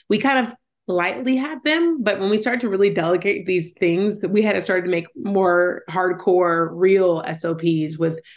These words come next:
video tutorials of how to do things. And it was just such a, an extra lift because it's like, if I wanna take a break, to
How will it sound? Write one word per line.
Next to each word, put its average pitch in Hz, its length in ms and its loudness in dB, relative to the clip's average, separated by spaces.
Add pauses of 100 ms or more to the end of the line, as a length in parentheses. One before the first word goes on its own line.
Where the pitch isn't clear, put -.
(100)
video 190 340 2
tutorials 170 460 -2
of 156 100 -10
how 190 240 -4
to 185 80 -2
do 185 180 0
things. 165 320 0
And 170 80 -4
it 180 80 -4
was 175 120 -6
just 196 200 -4
such 214 220 -4
a, 226 280 0 (360)
an 185 300 -2
extra 190 380 -2
lift 175 440 0
because 185 240 0
it's 175 140 0
like, 180 280 -2
if 220 240 0
I 254 140 0
wanna 202 360 -2
take - 300 -4
a 160 60 0
break, 180 600 -4 (360)
to 185 140 -2